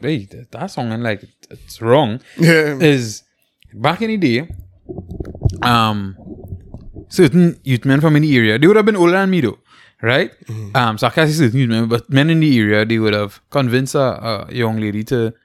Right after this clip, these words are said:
Speaker 1: come home
Speaker 2: Mm.
Speaker 1: with them or a-, by them after school.
Speaker 2: Mm.
Speaker 1: And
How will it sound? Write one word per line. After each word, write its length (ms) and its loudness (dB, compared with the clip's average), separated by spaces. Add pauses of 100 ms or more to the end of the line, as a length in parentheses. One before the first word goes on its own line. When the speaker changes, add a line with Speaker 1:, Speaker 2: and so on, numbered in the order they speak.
(180)
Speaker 1:
come 200 -2
home 380 0 (300)
Speaker 2:
Mm. 160 -8
Speaker 1:
with 280 -4
them 200 0
or 100 -6
a-, 160 -12
by 240 -4
them 220 -4
after 280 -6
school. 400 -6 (180)
Speaker 2:
Mm. 320 -12 (200)
Speaker 1:
And 560 -2